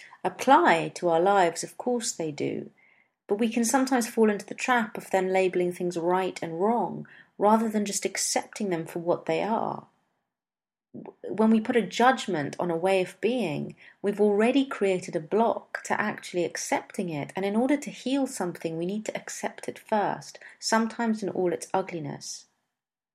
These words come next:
So for me, when looking back at our pasts,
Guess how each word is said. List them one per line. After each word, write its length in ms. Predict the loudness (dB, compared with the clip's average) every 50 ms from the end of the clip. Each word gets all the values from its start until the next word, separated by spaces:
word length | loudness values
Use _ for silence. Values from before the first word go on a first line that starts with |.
| _ _ _ _ _ _ _ _ _ _ _ _ _ _ _ _
So 500 | -4 0 4 6 6 6 6 4 0 -4 -8
for 260 | -14 -8 0 2 2
me, 520 | 4 4 4 4 4 4 4 4 2 0 0
when 260 | 0 -2 0 2 4
looking 380 | 4 2 2 2 0 0 0
back 540 | 2 4 2 2 2 0 -2 -6 -8 -10 -6 -4
at 80 | -2
our 180 | 0 0 -2 -4
pasts, 1040 | -6 -2 0 2 2 2 2 0 -2 -4 -6 -6 -8 -8 -6 -6 -6 -6 -6 -10